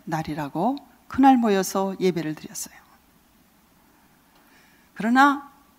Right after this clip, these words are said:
"왜 또 안식일을 지키느냐, 꼭 주일을 지켜야 된다", 이렇게 주장함으로써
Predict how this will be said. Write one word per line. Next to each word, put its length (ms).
"왜 420
또 160
안식일을 520
지키느냐, 680
꼭 300
주일을 400
지켜야 320
된다", 640
이렇게 840
주장함으로써 1160